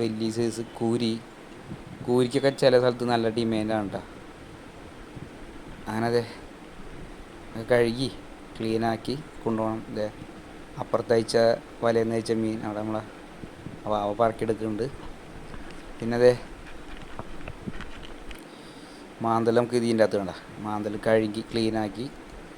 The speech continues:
ഒരു ചെറിയൊരു ബോക്സ് ഉണ്ട് അതിൻ്റെ അകത്ത് ഇടാം. ഇതൊക്കെ തന്നെ പണി, ഈ നീട്ടുവല്ല പണിയാണ് കേട്ടോ ഈ കാട്ടണ. ബീച്ചിലൊക്കെ കാലത്തൊക്കെ വന്നു കഴിഞ്ഞാൽ നമുക്ക് വഞ്ചിക്കാരെന്നൊക്കെ നല്ല ഫ്രഷ് മീൻ മേടിച്ചിട്ടുണ്ട് കേട്ടോ. ഇവിടെ വന്നു കഴിഞ്ഞാൽ ഈ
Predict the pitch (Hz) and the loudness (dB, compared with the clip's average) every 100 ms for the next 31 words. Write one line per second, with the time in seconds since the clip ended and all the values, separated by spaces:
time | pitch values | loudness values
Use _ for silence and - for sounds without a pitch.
0 | - - - - 113 110 120 113 113 113 | -16 -14 -8 -4 -2 4 4 6 6 4
1 | - - 110 107 113 107 110 - 101 104 | 0 0 2 2 0 -2 -4 -6 -4 -2
2 | 104 120 107 113 - - - - - - | 0 0 0 -2 -8 -14 -16 -16 -16 -16
3 | - - - 139 156 165 165 170 165 135 | -12 -12 0 4 6 8 8 8 8 6
4 | - - 113 113 113 113 117 110 113 110 | 2 -4 -4 0 2 2 2 4 6 6
5 | 110 131 120 123 113 101 104 104 98 92 | 6 6 6 6 4 4 2 6 6 4
6 | 92 87 - - - - - - - - | -2 -4 -12 -14 -14 -16 -16 -16 -16 -14
7 | - - 123 127 127 127 131 147 143 127 | -12 0 2 4 6 6 6 6 6 6
8 | 131 139 135 131 127 123 127 117 110 120 | 4 4 4 4 2 2 2 0 -2 -4
9 | - - - - - - - - 117 113 | -6 -14 -16 -14 -14 -14 -16 -2 0 0
10 | 107 107 104 113 110 107 113 - 107 110 | 4 4 4 0 0 0 -2 -2 0 4
11 | 110 104 101 98 95 92 85 - - - | 4 2 2 0 0 -2 -4 -8 -8 -6
12 | 113 117 143 180 165 151 147 147 151 135 | 0 6 8 8 8 8 6 4 2 2